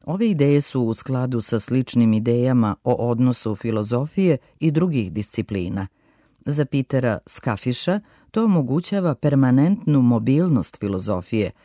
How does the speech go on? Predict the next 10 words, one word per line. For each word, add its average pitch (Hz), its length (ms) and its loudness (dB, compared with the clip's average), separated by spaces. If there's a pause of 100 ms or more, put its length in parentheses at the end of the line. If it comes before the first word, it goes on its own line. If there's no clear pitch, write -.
(220)
kao 127 380 -2 (200)
dekolonijalnog 120 1080 0
projekta 165 560 0 (280)
koji 220 240 0
u 131 60 0
svojoj 160 360 -2
osnovi 143 460 0
ima 143 360 2 (300)
konstitutivnu 110 840 -2
zavisnost 110 800 -2